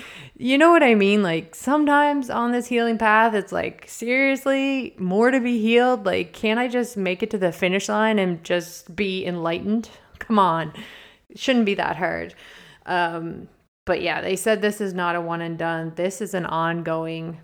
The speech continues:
process, and that's why it's just so important to be patient. So that's what was coming through in the records about these energies. In today's episode, I am going to give you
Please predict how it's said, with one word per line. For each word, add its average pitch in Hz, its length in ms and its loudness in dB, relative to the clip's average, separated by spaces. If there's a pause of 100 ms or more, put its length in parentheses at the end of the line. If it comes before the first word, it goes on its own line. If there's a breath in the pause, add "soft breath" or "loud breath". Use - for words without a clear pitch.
process, 180 720 -4
and 165 120 -6
that's 160 240 -8
why 165 160 -4
it's - 180 -12
just - 320 -10
so 165 640 -4 (400)
important 165 680 -8
to 170 140 -10
be 160 520 -12 (880 soft breath)
patient. - 760 -2 (880)
So 208 240 4
that's 226 240 6
what 320 100 4
was 320 120 2
coming 214 320 2
through 208 240 0
in 190 60 0
the 175 100 -2
records 170 380 0
about 165 440 -4
these 190 280 -6
energies. 190 560 -4 (260 loud breath)
In 214 100 -2
today's 220 640 2
episode, 214 680 0 (380 loud breath)
I 214 160 6
am 233 220 2
going 202 320 0
to 202 120 -12
give 180 420 0
you 170 380 -2